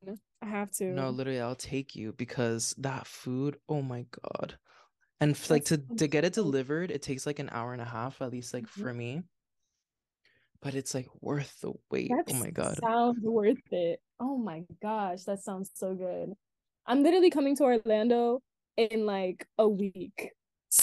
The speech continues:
Speaker 2: Oh my
Speaker 1: So
Speaker 2: God, yeah. You let me know.
Speaker 1: you need to be ready <laughs> because I'm ready.
Speaker 2: Yes, we'll go to lunch together. But this
Speaker 1: Oh
Speaker 2: is
Speaker 1: my
Speaker 2: so
Speaker 1: God.
Speaker 2: off topic, so
Speaker 1: <laughs> Literally.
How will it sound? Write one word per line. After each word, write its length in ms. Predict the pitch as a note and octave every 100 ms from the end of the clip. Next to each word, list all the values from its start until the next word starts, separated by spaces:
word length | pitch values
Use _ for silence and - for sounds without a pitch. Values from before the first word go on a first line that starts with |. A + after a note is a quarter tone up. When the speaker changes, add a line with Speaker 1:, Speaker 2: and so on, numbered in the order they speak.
| F#4+ E4
Speaker 2:
Oh 60 | A#3
my 120 | A3
Speaker 1:
So 20 |
Speaker 2:
God, 280 | G#3 G3+ B2
yeah. 320 | B2 A#2 A2 -
You 160 | C#3
let 140 | D#3 F3+
me 120 | C3+
know. 280 | B2+ A#2 B3+
Speaker 1:
you 80 |
need 140 | A#3+ B3
to 100 | C4+
be 220 | C#4 C4
ready 380 | A3 G#3 F#3+ - _
<laughs> 100 | -
because 400 | D4+ F4+ A#3+ G3+ A#3 - _ -
I'm 360 | A#3 A#3 A3+
ready. 500 | F#3+ F3+ E3+ - D4 - _ _ _ -
Speaker 2:
Yes, 320 | A#2+ G#2+ -
we'll 100 | B2+
go 140 | A#2+
to 120 | B2 C#3+
lunch 280 | A#2 A#2+
together. 440 | - F#2+ - - - _ _
But 100 | A#2+
this 180 | B2 A#2+
Speaker 1:
Oh 40 |
Speaker 2:
is 80 | G#2+
Speaker 1:
my 60 | G2+
Speaker 2:
so 280 | - C#3 B2+
Speaker 1:
God. 20 |
Speaker 2:
off 180 | G#2 -
topic, 340 | - - -
so 360 | - - B2 B2 _ _ _ _ _ _ _ -
Speaker 1:
<laughs> 500 | - E4+ F4+ D#4+ B3
Literally. 500 | B3 A#3 A3 G#3 B3